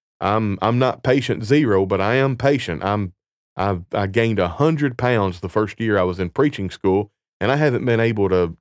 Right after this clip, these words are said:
to get, to, to get a handle on it since. That being said, I, I, I don't have an eating disorder. I don't have a mental deficiency.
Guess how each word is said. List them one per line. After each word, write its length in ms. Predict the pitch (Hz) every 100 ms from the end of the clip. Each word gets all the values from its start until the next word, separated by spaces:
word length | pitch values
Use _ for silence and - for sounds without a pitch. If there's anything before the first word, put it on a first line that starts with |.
| -
to 100 | 98
get, 280 | 95 117 - 113 _ -
to, 140 | 110 104
to 200 | - 104
get 240 | 107 117
a 200 | 101 95
handle 320 | 127 120 101 92
on 140 | 90
it 160 | 82 -
since. 540 | - 127 78 - - _ _ _ _ _ _ -
That 220 | 147 147
being 280 | 156 135 113
said, 380 | 160 151 80 - _ _ _ _ _ _ _ _ _ - - _ _ _ _ _ -
I, 100 | 101
I, 340 | 101 117 - 110
I 20 |
don't 240 | 131 123
have 180 | 117 160
an 120 | 175
eating 260 | 175 135 110
disorder. 540 | 101 - 90 95 117
I 80 | 101
don't 260 | 104 139 127
have 180 | 143
a 80 | 139
mental 300 | 127 143 147
deficiency. 840 | 151 147 135 117 101 92 92 113